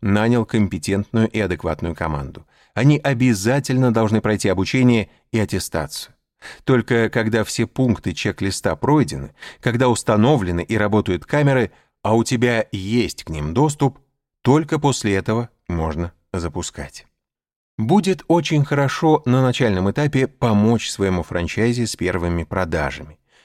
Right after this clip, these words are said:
Если твоё участие здесь не предполагается, то ты должен хотя бы проконтролировать и убедиться, что клиенты приходят к нему в нужном количестве.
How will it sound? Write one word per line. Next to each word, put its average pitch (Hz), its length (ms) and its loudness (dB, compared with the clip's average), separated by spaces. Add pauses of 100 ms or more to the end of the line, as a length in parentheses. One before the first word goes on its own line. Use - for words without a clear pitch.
(120)
Если 165 360 2
твоё 151 220 2
участие 131 500 2
здесь 113 420 0
не 113 160 4
предполагается, 98 880 -2
то 82 160 -4
ты 196 340 -2 (280)
должен 139 360 2
хотя 135 260 -2
бы 117 200 2 (260)
проконтролировать 117 920 2
и 120 100 2
убедиться, 127 680 -2
что 95 180 -2
клиенты 117 480 0
приходят 110 480 -2
к - 100 -8
нему 117 240 4
в 92 100 -2
нужном 101 380 2
количестве. - 720 -6